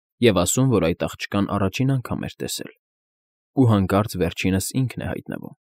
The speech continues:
Հիշեց նաև, որ բոլորովին չէր բողոքել վատ վարքի տեր արտահայտության դեմ։ Այս ամենը անորոշ կերպով ու վայրկենապես անցավ նրա մտքով։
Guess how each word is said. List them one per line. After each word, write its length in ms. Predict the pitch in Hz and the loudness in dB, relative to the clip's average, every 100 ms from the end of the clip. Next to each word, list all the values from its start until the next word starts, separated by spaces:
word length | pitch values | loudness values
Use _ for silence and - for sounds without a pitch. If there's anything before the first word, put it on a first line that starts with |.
| _ _ _ _ _ _ _ _ | _ _ _ _ _ _ _ _
Հիշեց 380 | 147 151 - 90 | -2 0 0 0
նաև, 320 | 92 82 85 85 | 0 2 0 2
որ 160 | 95 | 0
բոլորովին 580 | 90 98 92 95 101 117 - | 2 2 4 2 2 0 0
չէր 160 | 147 | -2
բողոքել 560 | 113 87 82 78 104 101 - _ | 0 0 -2 0 0 0 -4 _
վատ 300 | 104 110 104 | 0 0 2
վարքի 300 | 92 90 - 92 | -2 -2 -4 -2
տեր 220 | 90 76 | -2 -2
արտահայտության 720 | 90 80 80 - - - 67 | -4 -4 -6 -6 -8 -8 -8
դեմ։ 220 | - - - _ _ _ _ _ _ _ _ | -10 -14 -18 _ _ _ _ _ _ _ _
Այս 180 | - 131 - | 0 2 2
ամենը 340 | 92 95 98 | 2 4 2
անորոշ 480 | - 101 92 92 98 - | 2 0 2 2 0 -2
կերպով 480 | 85 - 107 101 - _ _ _ | -4 -2 0 0 -4 _ _ _
ու 80 | 143 | 0
վայրկենապես 720 | 123 104 - 95 82 - 101 - | 2 2 2 0 0 0 0 0
անցավ 440 | 101 92 82 82 | -2 -2 -4 -4
նրա 140 | 76 76 | -6 -6
մտքով։ 360 | 58 - - | -8 -12 -18